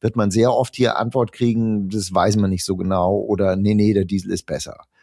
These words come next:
Und das ist eben ganz klar falsch. Aber es hat halt genügend Informations-, Pseudo-Informations-Nuggets gegeben im Lauf der Zeit,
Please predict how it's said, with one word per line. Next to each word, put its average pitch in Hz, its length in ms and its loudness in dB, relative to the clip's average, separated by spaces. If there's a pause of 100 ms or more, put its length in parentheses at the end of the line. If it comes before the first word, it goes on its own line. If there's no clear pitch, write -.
(240)
Und 98 140 -4
das 104 100 0
ist 117 140 0
eben 107 160 0
ganz 95 300 0
klar 85 300 0
falsch. - 640 -4 (600)
Aber 117 340 2
es - 260 -2
hat 120 160 0
halt 120 220 0
genügend 120 600 0
Informations-, 113 960 -2
Pseudo-Informations-Nuggets 113 1400 -2
gegeben 113 480 -2
im 107 140 -6
Lauf 107 200 0
der 107 160 -2
Zeit, 110 460 -2